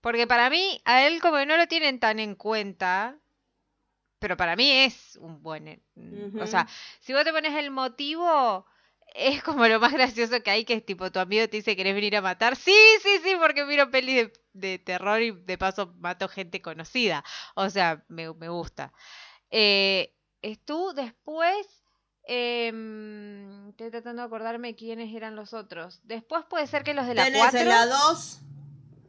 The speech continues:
Speaker 2: Mm.
Speaker 1: La, la, la, la, ¿cómo se llama esta? La, era prima y el
Speaker 2: Jill.
Speaker 1: pibe. Después, y después lo de la cinco,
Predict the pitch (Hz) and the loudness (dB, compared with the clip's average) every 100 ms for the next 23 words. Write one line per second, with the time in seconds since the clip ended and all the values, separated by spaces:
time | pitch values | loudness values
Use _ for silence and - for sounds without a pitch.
0 | - 240 233 226 - _ _ _ _ - | -8 -4 -4 -6 -10 _ _ _ _ -20
1 | - - - - _ _ - 208 226 196 | -20 -20 -20 -20 _ _ -20 -4 2 2
2 | 190 185 175 175 170 175 165 165 165 160 | 2 2 2 2 -2 -2 -4 -4 -2 -4
3 | 190 208 202 208 233 247 226 247 269 190 | -8 -10 -6 -4 -4 -4 -8 -4 -4 -2
4 | 160 160 156 160 170 170 190 220 269 302 | -4 -4 -6 -4 -4 -4 -2 -2 0 0
5 | 370 - - - - 262 233 202 208 247 | -4 -12 -10 -4 0 2 2 0 -4 -4
6 | 302 330 381 _ _ 180 180 233 208 _ | -4 -4 -8 _ _ -14 -6 -6 -6 _
7 | _ - 277 294 320 330 339 349 - - | _ -16 -6 0 2 2 0 -4 -12 -20
8 | - _ _ _ _ _ _ _ _ - | -20 _ _ _ _ _ _ _ _ -6
9 | 285 262 240 311 311 320 277 240 226 214 | -4 -4 -2 -2 0 2 2 0 -2 -2
10 | - 320 330 294 330 | -4 -4 -4 -4 2